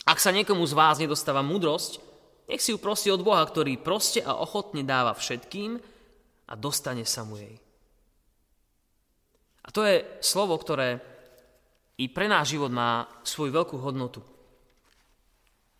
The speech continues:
Múdrosť nám ukazuje, že v tej situácii, v ktorej sme, sme spolu s Bohom, nie sme tam sami. Vytrvalosť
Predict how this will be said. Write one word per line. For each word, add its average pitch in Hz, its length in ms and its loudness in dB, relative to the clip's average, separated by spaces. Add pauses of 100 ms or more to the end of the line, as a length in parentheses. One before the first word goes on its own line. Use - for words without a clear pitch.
(300)
Múdrosť 160 560 0 (640)
nám 135 160 -2
ukazuje, 135 480 -4
že 117 320 -6
v - 80 -20
tej 127 80 -10
situácii, 139 400 -6
v 120 100 -14
ktorej 123 300 -8
sme, 107 160 -6 (1400)
sme 131 160 -8
spolu 180 240 -6
s 120 80 -10
Bohom, 110 320 -12
nie 170 80 -10
sme 120 160 -10
tam 104 160 -12
sami. 101 320 -12 (1500)
Vytrvalosť 135 680 -2